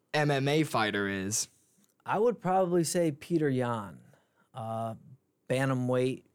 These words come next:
Speaker 2: should be world champion. Um, he lost to Aljamain Sterling by a disqualification. Um,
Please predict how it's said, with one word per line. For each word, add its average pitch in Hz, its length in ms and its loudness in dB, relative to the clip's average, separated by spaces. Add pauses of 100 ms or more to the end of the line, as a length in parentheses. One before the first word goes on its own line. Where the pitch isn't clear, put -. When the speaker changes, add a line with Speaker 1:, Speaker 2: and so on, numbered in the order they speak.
Speaker 2:
should 123 360 -4
be 123 140 -2
world 117 320 -2
champion. 117 680 -4 (120)
Um, 110 320 -6
he 113 140 -6
lost 110 540 -4
to 113 100 -6
Aljamain 110 500 -4
Sterling 113 840 -4
by 107 360 -4
a 107 300 -6
disqualification. 120 1000 -6 (600)
Um, 110 500 -4